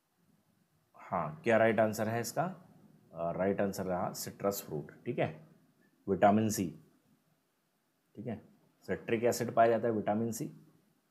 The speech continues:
सिट्रिक एसिड रसदार फलों में, सिट्रस, यही पूछ रहा है ना। चलिए आगे बढ़ते हैं, नेक्स्ट क्वेश्चन पर आते हैं। नेक्स्ट क्वेश्चन है, निम्नलिखित में से किस भाग में पाचन तथा श्वसन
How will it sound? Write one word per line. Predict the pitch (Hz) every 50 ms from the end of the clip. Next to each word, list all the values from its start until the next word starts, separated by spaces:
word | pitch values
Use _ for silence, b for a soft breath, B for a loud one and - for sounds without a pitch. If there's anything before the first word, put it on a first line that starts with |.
| _ _ -
सिट्रिक | 92 90 - - 104 104 113
एसिड | 107 104 117 120 117 101
रसदार | 95 98 95 - - 98 104 107 110 104 -
फलों | 107 104 107 107
में, | 113 127 - -
सिट्रस, | - - 101 - - - 104 110 113 110 - - - - - _ _ _ _ _ _ _ -
यही | 98 95 95
पूछ | 98 - 104 101 - 101
रहा | 95 101
है | 120
ना। | 135 127 107 _ _ _ _ _ _ _ _ _ _ _ -
चलिए | - 60 - - - - _ _ _ _ _ _ _ _ _ _ _ _ _ _ _ _ _ _ _ _ -
आगे | 104 117 139 180
बढ़ते | 185 180 175 185
हैं, | 175
नेक्स्ट | 170 165 151 156 -
क्वेश्चन | 165 151 151 - 160 160
पर | 165 147
आते | 127 120 120 117 104
हैं। | 101
नेक्स्ट | 110 117 - -
क्वेश्चन | - 151 - - 156 143
है, | 117 117
निम्नलिखित | 123 131 131 139 151 151 180 156
में | 139 131
से | 131 143
किस | 143 - 180 147 139
भाग | 135 127 120 110
में | 104 101 98 110 110 -
पाचन | 135 123 127 135 - 175 185 180
तथा | 165 135 147 139
श्वसन | - - 123 110 - 120 95 87 98